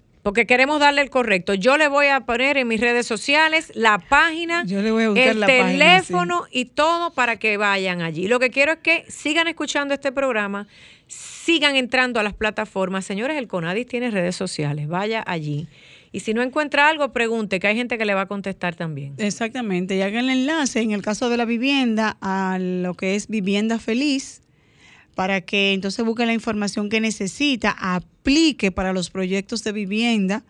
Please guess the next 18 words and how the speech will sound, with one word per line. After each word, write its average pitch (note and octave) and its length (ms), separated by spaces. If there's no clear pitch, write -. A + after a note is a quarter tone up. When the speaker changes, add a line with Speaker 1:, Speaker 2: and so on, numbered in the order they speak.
Speaker 2:
en F3+ 260
su A3 140
sector, B3+ 640
porque F3+ 400
va G3 60
a G3 60
ser, - 180
es A#3+ 260
a C#4 80
nivel A3+ 380
nacional, G3+ 760
y C4+ 260
con G#3 220
el G#3 120
solo C4+ 360
hecho F3 360
de F3+ 60
usted G#3+ 400